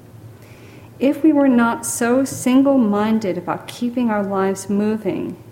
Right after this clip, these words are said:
and for once could do nothing,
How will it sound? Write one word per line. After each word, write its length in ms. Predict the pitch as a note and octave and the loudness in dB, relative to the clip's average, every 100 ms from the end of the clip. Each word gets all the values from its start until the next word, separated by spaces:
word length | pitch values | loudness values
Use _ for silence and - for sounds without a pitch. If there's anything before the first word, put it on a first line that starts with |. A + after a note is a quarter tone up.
| - | -8
and 260 | A3 A3+ A3 | -2 -2 -2
for 140 | A#3+ | -4
once 480 | G#3+ A#3 B3 F4+ - | -2 -2 -2 -2 -6
could 300 | - - G3 | -10 -12 -8
do 160 | G#3+ G3+ | -4 -2
nothing, 680 | G3 G3 A3 - - F3+ | 0 -2 -4 -6 -10 -10